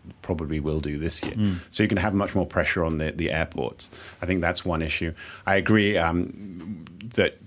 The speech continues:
Speaker 1: dispersal of tourists throughout the country is gonna be an issue. Um, they are trying to, uh, approach that, but it's a big, it's a big challenge 'cause people want to go to the main centres, the main issues.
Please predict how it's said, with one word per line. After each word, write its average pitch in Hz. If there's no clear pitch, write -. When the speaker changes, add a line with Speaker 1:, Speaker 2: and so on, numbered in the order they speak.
Speaker 1:
dispersal 95
of 76
tourists -
throughout 80
the 76
country 87
is 73
gonna 80
be 80
an 80
issue. 80
Um, 82
they 113
are 139
trying 98
to, 80
uh, -
approach 98
that, 67
but 85
it's 90
a 117
big, 87
it's -
a -
big 92
challenge 87
'cause 92
people 87
want 87
to 85
go 78
to 76
the 78
main 78
centres, 76
the 82
main 78
issues. -